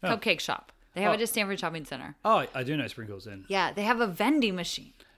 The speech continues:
Speaker 1: Uh, is that gonna be fresh?
Speaker 2: It was amazing. And they have this song that's like, "Sprinkles, sprinkles, best cupcakes in the world."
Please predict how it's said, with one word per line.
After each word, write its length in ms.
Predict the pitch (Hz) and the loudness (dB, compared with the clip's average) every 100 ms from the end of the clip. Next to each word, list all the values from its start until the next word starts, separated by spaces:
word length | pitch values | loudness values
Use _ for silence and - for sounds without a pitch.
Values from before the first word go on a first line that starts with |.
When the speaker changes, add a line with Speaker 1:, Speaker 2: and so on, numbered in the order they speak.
| _ | _
Speaker 1:
Uh, 120 | 185 175 175 | -14 -12 -4
is 100 | 202 | 2
that 160 | 220 226 | 2 2
gonna 140 | 214 | -2
be 80 | 202 | -4
fresh? 480 | - 160 233 - - | -4 -2 -2 -6 0
Speaker 2:
It 120 | 247 269 | 2 4
was 220 | 320 254 | 2 0
amazing. 1160 | 240 208 208 220 226 247 269 277 240 190 156 151 - - - | 0 0 0 0 2 4 6 6 4 0 -4 -6 -12 -12 -2
And 520 | 254 254 277 294 311 - | 0 2 0 0 -4 -10
they 180 | 190 208 | -6 -2
have 200 | 202 202 | 0 0
this 160 | 185 196 | 0 -4
song 540 | - 190 185 202 220 | 0 2 4 4 2
that's 200 | 202 190 | 0 0
like, 180 | 196 196 | -2 -2
"Sprinkles, 640 | - 285 285 285 254 247 247 | -2 -2 0 0 0 0 -2
sprinkles, 600 | - 262 254 254 240 226 | -6 -6 -2 2 2 0
best 340 | 240 240 247 | 0 -2 -2
cupcakes 600 | - 254 254 233 220 220 - | -4 -4 -2 -2 -2 -4 -4
in 200 | 254 247 | -2 -2
the 80 | |
world." 480 | 202 202 196 196 202 | 0 2 4 4 0